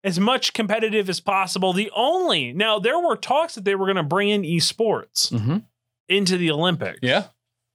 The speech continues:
Speaker 1: Do you think that esports has a place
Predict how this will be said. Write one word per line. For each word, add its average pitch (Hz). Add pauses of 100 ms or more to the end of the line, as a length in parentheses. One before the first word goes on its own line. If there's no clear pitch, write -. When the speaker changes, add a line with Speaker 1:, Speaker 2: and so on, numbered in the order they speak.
(680)
Speaker 1:
Do 294
you 254
think 196 (140)
that 156
esports 175
has 185
a 170
place 143